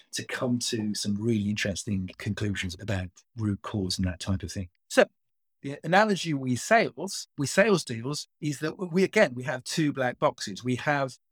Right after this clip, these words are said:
what I call the sales, the organizational black box, where you've got your own data, just exactly as you said about the data that accompanied the sales cycle that's generated internally within an organization. And they're the presentations,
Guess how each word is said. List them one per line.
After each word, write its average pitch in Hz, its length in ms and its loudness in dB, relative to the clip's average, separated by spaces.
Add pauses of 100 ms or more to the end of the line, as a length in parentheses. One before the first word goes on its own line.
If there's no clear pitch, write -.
(240)
what 151 180 6
I 143 80 6
call 143 340 -4
the 127 80 -6
sales, 160 460 0
the 135 100 -2
organizational 127 640 0
black 143 240 2
box, 139 300 -2
where 127 80 2
you've 123 120 0
got 135 160 2
your 123 220 0
own 156 340 4
data, 120 600 0
just - 220 2
exactly 143 500 2
as 127 240 2
you 120 140 2
said 107 320 0
about 107 400 0
the 139 100 -2
data 147 460 2
that 127 160 0
accompanied 131 640 0
the 113 80 -6
sales 110 380 -2
cycle 101 480 -6 (280)
that's - 160 -2
generated 127 800 2
internally 139 640 0
within 123 220 0
an 120 80 -4
organization. 107 920 -4
And 127 180 0
they're 127 300 4
the - 80 -10
presentations, 123 1200 -2